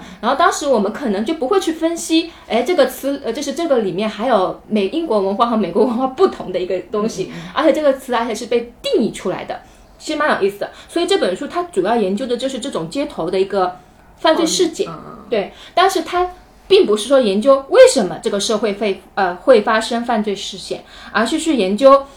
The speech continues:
Speaker 1: 发生这样的犯罪事件之后，这个社会对这样一种犯罪现象的一个反应。
Speaker 2: 反应。
Speaker 1: 对，对，对。
Speaker 2: 嗯。
Speaker 1: 所以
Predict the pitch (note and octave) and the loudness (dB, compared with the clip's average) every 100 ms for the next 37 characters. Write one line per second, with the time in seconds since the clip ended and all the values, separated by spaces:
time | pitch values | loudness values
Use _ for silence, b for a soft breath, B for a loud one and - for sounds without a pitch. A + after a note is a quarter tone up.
0 | B - E4 F4+ F#4 F4+ G4 C4+ F3 D#4 | B 2 4 4 2 2 2 2 0 0
1 | C4+ C4+ C4 - D4 C4+ A#3 - C4 C4 | 0 -2 -2 -4 -6 -4 -6 -6 -6 -6
2 | - C4+ A#3 A3 C4+ A#3+ B3+ F#3+ B3 - | -6 -6 -6 -4 -4 0 0 0 -2 -2
3 | C4 A3 G3+ G3 - - A3 G#3 G#3+ A#3+ | -2 -2 -6 -8 -12 -10 -6 -4 -4 -4
4 | G#3+ G#3+ F3 F3+ G3 - F3+ - A3+ F#3+ | -6 -8 -10 -10 -12 -12 -16 -8 -8 -8
5 | F3+ D3 - - G#3 F#3+ - D#3 B B | -12 -16 -20 -4 0 0 -2 -12 B B
6 | B E4 D#4+ | B 0 0